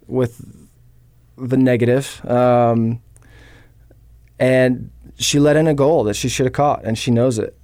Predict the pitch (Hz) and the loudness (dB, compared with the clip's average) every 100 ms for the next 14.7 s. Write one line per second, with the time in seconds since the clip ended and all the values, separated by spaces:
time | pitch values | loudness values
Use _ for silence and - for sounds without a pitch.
0 | - 120 120 113 110 104 - - 113 113 | -2 0 2 2 0 -2 -10 -10 -2 0
1 | 110 110 104 101 110 - - - - - | 2 2 0 -4 -8 -14 -20 -20 -20 -20
2 | _ _ _ _ _ _ - 95 - _ | _ _ _ _ _ _ -20 -20 -20 _
3 | - 123 117 113 123 143 151 139 127 _ | -2 0 2 2 2 4 4 2 -4 _
4 | - 123 123 - 110 107 104 - 117 107 | -6 -2 -2 -2 -2 -4 -4 -2 -2 -2
5 | 95 95 - 92 78 - - - - 110 | -4 -4 -4 -4 -4 -8 -12 -10 -8 -2
6 | 113 131 131 139 - _ _ _ _ 127 | 0 0 0 -2 -8 _ _ _ _ -4
7 | 127 131 127 131 113 104 117 - - - | 0 0 0 0 0 0 -2 -6 -10 -18
8 | _ - - 127 117 110 123 120 - - | _ -18 -14 -6 -4 0 0 -2 -6 -20
9 | - - - _ - - 113 110 110 - | -20 -20 -20 _ -10 -2 0 2 0 -2
10 | - 131 110 - 131 120 - 113 117 117 | -4 -2 -2 -2 0 0 0 0 2 0
11 | 113 107 110 101 104 110 113 - - - | 0 0 0 -2 -2 -4 -6 -10 -20 -20
12 | - _ - 113 110 107 107 107 107 104 | -20 _ -6 0 2 2 2 0 -2 -4
13 | 120 - 123 120 123 113 113 - 120 113 | -4 -2 -2 -2 0 2 0 -2 0 2
14 | 117 120 127 131 113 107 | 2 2 2 0 -2 -6